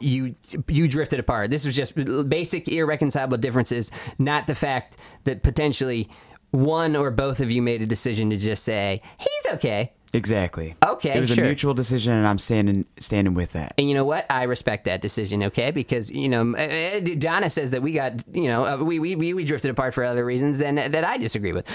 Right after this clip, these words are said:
Speaker 1: But, but, but continue. Okay, so it's months now, and your son is still nowhere to be found.
Speaker 2: Months have gone by.
Speaker 1: Okay.
Speaker 2: My wife has left me.
Speaker 1: Okay.
Speaker 2: I am now alone in my house.
Speaker 1: Right.
Speaker 2: Cut to nineteen eighty-four.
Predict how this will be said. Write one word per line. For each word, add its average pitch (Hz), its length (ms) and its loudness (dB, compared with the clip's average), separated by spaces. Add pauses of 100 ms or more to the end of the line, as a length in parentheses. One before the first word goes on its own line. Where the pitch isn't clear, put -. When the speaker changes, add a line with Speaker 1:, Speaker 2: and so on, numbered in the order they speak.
(140)
Speaker 1:
But, 208 120 -2 (140)
but, 202 180 0
but 208 100 0
continue. 170 400 2
Okay, 135 240 0
so 135 120 -2
it's 143 160 0
months 185 340 0
now, 110 360 2 (280)
and 147 80 4
your 151 100 2
son 147 280 2
is - 220 -2 (160)
still 143 320 0
nowhere 135 240 2
to 131 80 -4
be 131 80 -2
found. 101 340 0
Speaker 2:
Months 117 320 2
have 110 160 0
gone 101 200 2
by. 78 340 2
Speaker 1:
Okay. 127 400 0
Speaker 2:
My 101 100 6
wife 101 280 2
has 101 220 0
left 92 280 0
me. 73 260 -6 (160)
Speaker 1:
Okay. 123 540 -2
Speaker 2:
I 101 180 4
am 104 80 2
now 98 220 4
alone 95 320 4
in 92 80 4
my 87 140 4
house. 80 460 -2
Speaker 1:
Right. 123 560 0 (560)
Speaker 2:
Cut 120 200 0
to 110 160 0
nineteen 95 340 2
eighty-four. 85 560 0